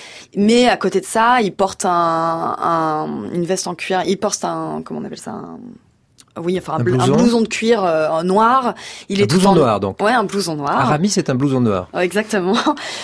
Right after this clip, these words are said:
Speaker 1: Euh, et puis Porthos, lui, qui est un personnage un peu plus flamboyant, une sorte de grand manteau qui ressemble à ceux de Il était une fois dans l'Ouest, euh, de Sergio Leone, un grand manteau en cuir, euh, plutôt bordeaux rouge.
Speaker 2: Cache-poussière.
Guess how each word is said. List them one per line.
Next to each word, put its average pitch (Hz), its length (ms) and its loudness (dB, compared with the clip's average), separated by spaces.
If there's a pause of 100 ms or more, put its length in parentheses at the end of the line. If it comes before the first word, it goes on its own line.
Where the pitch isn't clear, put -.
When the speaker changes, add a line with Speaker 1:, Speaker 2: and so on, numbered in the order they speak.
(180)
Speaker 1:
Euh, 180 420 4 (340)
et 202 160 2
puis 214 320 -2
Porthos, 247 560 2
lui, 233 180 2
qui 196 200 -2
est - 20 4
un 175 80 0
personnage 175 360 -2
un 175 40 -4
peu 180 120 -2
plus 190 140 -8
flamboyant, 214 720 2
une 208 100 0
sorte 180 200 -2
de 175 40 0
grand 220 460 4
manteau 214 460 2
qui 208 120 -4
ressemble 196 600 0 (280)
à 180 140 0
ceux 208 240 2
de 185 260 2
Il 180 200 2
était 170 120 0
une 175 180 -4
fois 175 180 -2
dans 170 100 0
l'Ouest, 180 460 0
euh, 160 280 -2
de 156 80 -6
Sergio 165 360 -2
Leone, 180 420 2
un 160 140 -2
grand 202 180 0
manteau 190 240 -2
en 185 60 -2
cuir, 208 340 -2
euh, 160 120 0
plutôt 196 260 -2
bordeaux 208 500 2
rouge. 202 160 0
Speaker 2:
Cache-poussière. 226 600 0